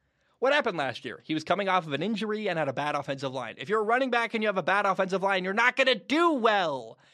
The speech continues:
That's why I criticized drafting him when you did, 'cause he's a player who's dependent on other people to succeed. But Saquon's still a very, very talented player, and,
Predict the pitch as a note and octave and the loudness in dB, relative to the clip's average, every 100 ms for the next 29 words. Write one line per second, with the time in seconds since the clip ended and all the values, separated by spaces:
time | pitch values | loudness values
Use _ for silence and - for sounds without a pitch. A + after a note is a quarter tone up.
0 | _ _ D3+ E3+ F3 E3+ E3+ E3+ F#3+ F#3 | _ _ -4 -4 -6 -6 -4 -6 -10 -6
1 | F#3 F#3+ - F3 G#3+ A3 A#3 G#3+ A3+ A3+ | -6 -8 -4 0 0 0 -8 -6 -4 -4
2 | A#3 F#3+ E3 D3+ D#3 D3 - E3 E3 D#3+ | -4 -4 -4 -2 -2 -2 -4 -4 -4 -6
3 | C#3+ C#3 C3 D3+ D#3 - D3 C3+ D3+ D#3 | -6 -8 -6 -8 -8 -8 -10 -6 -6 -6
4 | D3+ D#3+ D3 C#3 D3 B2+ C3 - - C#3+ | -6 -8 -8 -8 -10 -10 -12 -12 -12 -12
5 | A#2 A2 - _ _ _ _ _ _ _ | -12 -14 -20 _ _ _ _ _ _ _
6 | _ _ _ C3+ B2+ E3 E3+ A#2 G#2+ - | _ _ _ -8 0 0 2 -4 -6 -8
7 | B2+ A#2 A2 A#2 A#2+ A#2+ A#2 A2+ A2 A2 | -6 -6 -6 -4 -4 -6 -8 -10 -6 -6
8 | A2 A2+ A2+ A#2 B2 A#2 | -6 -12 -12 -10 -8 -10